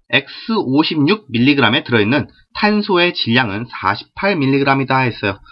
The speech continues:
이거 쭉 읽어보면 되죠? 어, 엑스 오십육 밀리그램 넣고 완전 연소 시킨 다음에 씨에이씨엘 투 채운 관의 증가한 질량을 구한다 그랬어. 근데 씨에이씨엘 투는 뭘 흡수하니까? 에이치 투 오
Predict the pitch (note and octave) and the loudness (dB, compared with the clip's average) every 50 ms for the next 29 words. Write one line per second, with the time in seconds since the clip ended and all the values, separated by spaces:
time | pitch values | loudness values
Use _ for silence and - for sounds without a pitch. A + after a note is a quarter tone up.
0 | - _ _ _ _ _ - C#3+ F3 F3+ F3+ - A3 A3+ F#3+ F3 F3 F#3 F3 D#3 | -20 _ _ _ _ _ -4 -2 0 -2 -2 -2 -2 2 2 4 4 2 2 2
1 | B2+ A2+ C3+ F#3 G#3+ - - F#2 F2 - - _ _ _ - _ - C3+ - - | 0 0 0 -4 -6 -6 -8 -8 -8 -8 -10 _ _ _ -8 _ -4 -4 -4 -4
2 | - - A3 G#3+ F3 - C3 D3 E3 - F3+ E3 D#3 F#3+ G#3 G#3 A#2 A#2+ A#2+ C3+ | -8 -6 -4 -4 -2 0 0 0 0 0 -2 0 0 0 0 0 0 0 2 2
3 | D3+ C#3+ D3 D3 D3 D3+ C3 F#2+ F#2 - - _ - - C#3+ B2 E3+ A3+ - _ | 2 2 4 2 2 2 0 -2 -2 -6 -8 _ -2 2 2 2 2 0 -4 _
4 | - _ _ _ - G2+ A#2+ C#3+ D#3 D#3 D3 C#3 C#3+ C#3+ C#3 - - - E3 D3+ | -20 _ _ _ -2 0 2 2 2 2 0 -2 -4 -6 -8 -10 -8 -4 0 0
5 | C3+ G#2 B2 D#3 D3 A2+ - _ _ _ _ _ - - - G#3+ A3 A3 A3+ G#3 | 2 2 2 0 0 -2 -6 _ _ _ _ _ -10 -6 -2 0 2 2 2 2
6 | - - G3+ G3+ G3+ - F#3 - - - G#3+ G#3 G#3 G3 - - - - B2 E3 | 2 2 2 0 0 -4 -6 -6 -2 -2 0 0 0 -2 -2 -4 -2 0 0 -2
7 | - - B2+ A#2+ A#2 A#2+ B2 B2 A#2 A#2 A#2 A#2 B2+ B2+ A#2 - G2 F#2+ F#2 E2 | -2 -2 -2 0 2 2 0 0 -2 -2 0 0 0 0 -2 -2 -2 -2 -2 -4
8 | - - - - C#3+ D3 D3 - - A3 A3+ A3+ G#3+ - G3+ G3 - - F#3+ F#3 | -4 -8 -6 -2 -2 -2 0 0 0 0 2 2 2 0 0 -2 -2 -2 -2 0
9 | C3 G2+ A2+ C#3+ D#3 D3+ - - C#3 A#2+ A2+ - - E2+ D#2+ - _ _ _ _ | 2 2 2 2 2 0 -4 -4 -2 -2 -2 -2 -2 -4 -4 -4 _ _ _ _
10 | - _ _ - - B2 C3 - - - _ - - E3+ D#3 - - _ _ _ | -20 _ _ -2 -2 0 0 -2 -6 -10 _ -4 -4 -2 -2 -4 -8 _ _ _
11 | _ _ B2 C3 D#3+ G#3+ A#3+ | _ _ 4 4 6 4 4